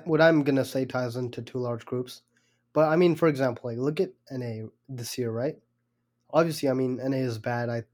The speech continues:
I don't see N A, any N A team actually making the quarterfinals. But the two best, I mean, uh, the two, the two teams from N A with the best chances of making it out of groups,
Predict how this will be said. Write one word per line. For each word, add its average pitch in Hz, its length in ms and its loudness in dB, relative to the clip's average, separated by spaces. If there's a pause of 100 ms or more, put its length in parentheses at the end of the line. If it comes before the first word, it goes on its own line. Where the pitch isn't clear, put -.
(100)
I 131 100 -8
don't 131 200 0
see 127 460 -6 (520)
N 139 140 0
A, 131 320 2 (120)
any 147 260 2
N 135 140 2
A 135 140 0
team 139 320 -4
actually 127 300 -2
making 127 340 -4
the 123 100 -4
quarterfinals. 123 840 -6 (580)
But 127 340 -4 (680)
the 139 140 0
two 208 460 0 (100)
best, - 440 -4 (240)
I 160 40 2
mean, 139 180 2
uh, 123 100 -4
the 131 140 -6
two, 208 380 -2 (680)
the 135 120 -2
two 226 200 2
teams 156 380 0
from 143 200 2
N 120 80 0
A 135 200 -4
with 127 220 -6
the 123 60 0
best 127 320 -6
chances 135 440 -4
of 110 160 -8
making 123 360 -4
it 123 100 -2
out 117 160 -2
of 113 60 -6
groups, 120 400 -10